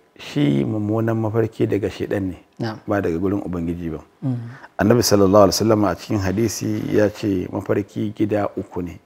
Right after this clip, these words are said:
Speaker 2: Mm.
Speaker 1: Hadisi na cikin Sunan Abi Dauda. Akwai hadithun nafs, shine abin da, wato, ke bujurowa
Speaker 2: Na'am.
Speaker 1: daga cikin zuciya.
Speaker 2: Mm.
Speaker 1: Kai ne, Malam Usman.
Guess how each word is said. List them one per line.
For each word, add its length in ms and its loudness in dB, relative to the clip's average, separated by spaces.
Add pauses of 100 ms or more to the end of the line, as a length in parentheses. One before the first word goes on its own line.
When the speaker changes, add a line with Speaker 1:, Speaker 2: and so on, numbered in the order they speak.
(120)
Speaker 2:
Mm. 280 -4
Speaker 1:
Hadisi 320 -2
na 240 -2
cikin 120 -6
Sunan 280 -6
Abi 160 0
Dauda. 280 2 (2000)
Akwai 840 2
hadithun 560 -4
nafs, 680 -10 (500)
shine 400 -2
abin 360 -2
da, 360 -6 (760)
wato, 500 -2 (360)
ke 180 -2
bujurowa 580 -4 (260)
Speaker 2:
Na'am. 160 -6 (480)
Speaker 1:
daga 240 2
cikin 260 -6
zuciya. 380 -6
Speaker 2:
Mm. 420 -2 (420)
Speaker 1:
Kai 180 2
ne, 100 2
Malam 300 -2
Usman. 340 -10